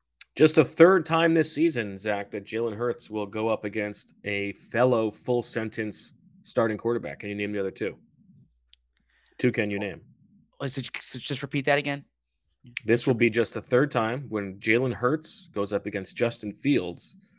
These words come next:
Speaker 1: that he will be starting against a fellow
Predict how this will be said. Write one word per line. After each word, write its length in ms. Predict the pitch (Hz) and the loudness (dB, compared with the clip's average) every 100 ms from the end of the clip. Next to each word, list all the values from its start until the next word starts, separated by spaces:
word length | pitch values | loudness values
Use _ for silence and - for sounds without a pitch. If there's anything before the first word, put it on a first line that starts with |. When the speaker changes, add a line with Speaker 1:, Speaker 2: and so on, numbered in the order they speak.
| - _ _ _ | -20 _ _ _
Speaker 1:
that 240 | 104 98 | 0 0
he 160 | 98 117 | -4 0
will 120 | 113 | 0
be 100 | 101 | 0
starting 600 | 101 - 117 123 92 80 - _ _ | -4 2 4 4 0 -8 -18 _ _
against 460 | 104 101 98 95 - | -6 -2 -2 -4 -6
a 160 | 98 92 | -6 -6
fellow 760 | - - 123 127 95 90 92 | -10 2 4 4 0 -4 -12